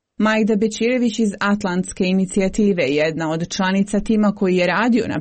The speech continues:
pripremi strategije, kaže za Radio Slobodna Evropa da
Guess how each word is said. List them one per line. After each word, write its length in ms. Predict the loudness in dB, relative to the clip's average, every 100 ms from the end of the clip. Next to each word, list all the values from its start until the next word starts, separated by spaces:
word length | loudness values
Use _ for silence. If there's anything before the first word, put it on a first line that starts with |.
| -4
pripremi 420 | -6 -2 -2 -2 -2
strategije, 580 | -2 0 0 0 -2 -4 -10 -20 -16 -2
kaže 220 | 2 2 2
za 60 | 2
Radio 380 | 0 2 2 0
Slobodna 480 | -2 0 0 -2 -4
Evropa 460 | 0 2 2 2 0
da 260 | 0 -2 -2